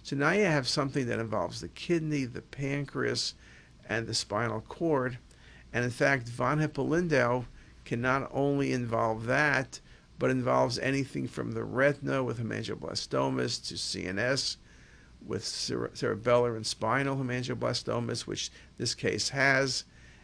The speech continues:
endolymphatic sac tumors in the neck, pancreatic cysts, serous cystadenomas,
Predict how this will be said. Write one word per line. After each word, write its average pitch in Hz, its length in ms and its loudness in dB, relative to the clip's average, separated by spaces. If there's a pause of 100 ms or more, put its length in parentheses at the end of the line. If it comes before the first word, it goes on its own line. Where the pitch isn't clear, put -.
(160)
endolymphatic 113 920 0
sac 113 540 -2
tumors 113 380 -4
in 104 100 -8
the 101 120 -8
neck, 139 520 -2 (460)
pancreatic 135 600 -2
cysts, - 360 0
serous 143 400 0
cystadenomas, 101 920 -8